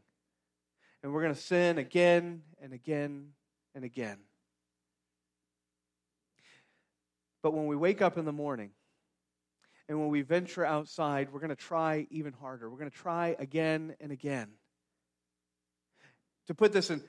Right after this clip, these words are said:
dare I say, Lutheran terms, we sometimes call it saint and sinner at the same time.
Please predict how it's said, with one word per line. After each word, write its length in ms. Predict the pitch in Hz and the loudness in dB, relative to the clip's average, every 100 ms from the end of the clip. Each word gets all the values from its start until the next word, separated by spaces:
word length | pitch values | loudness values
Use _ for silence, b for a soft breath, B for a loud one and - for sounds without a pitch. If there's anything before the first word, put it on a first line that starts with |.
| _ - | _ 2
dare 160 | 185 | 6
I 100 | 175 | 6
say, 180 | 165 147 - | 6 -2 -4
Lutheran 540 | 151 165 220 214 170 147 | -8 0 0 2 -2 -2
terms, 380 | - 165 160 165 | -2 0 0 -2
we 80 | |
sometimes 460 | 160 185 175 170 156 | 0 0 2 0 -2
call 300 | - 160 160 | 0 4 4
it 120 | 147 B B | 4 B B
saint 420 | - - 208 202 196 | -14 4 4 4 -2
and 160 | 165 | -6
sinner 340 | - 208 185 170 | 0 2 4 2
at 140 | 170 | 0
the 80 | 156 | -2
same 320 | - 175 156 | 0 0 0
time. 500 | - 180 151 131 | -2 2 4 2